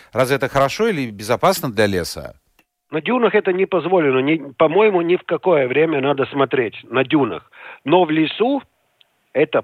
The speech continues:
Speaker 2: позволено в то время, когда не пожароопасно. И обычно в конце апреля, начало мая, э, служба леса,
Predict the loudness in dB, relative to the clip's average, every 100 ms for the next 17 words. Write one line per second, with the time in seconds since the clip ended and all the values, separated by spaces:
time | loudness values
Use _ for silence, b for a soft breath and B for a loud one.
0 | -2 2 2 0 0 0 2 0 0 -8
1 | -6 -2 0 0 0 2 0 0 -2 -2
2 | 0 0 0 -2 -2 -2 0 0 0 2
3 | 2 2 2 2 2 0 -12 -12 -12 -6
4 | -6 -6 -6 -8 -8 -10 -10 -4 -2 -2
5 | -4 -6 -2 -2 -4 -2 0 2 0 -2
6 | -2 -2 -2 B B B B 0 0 2
7 | 2 2 2 2 0 0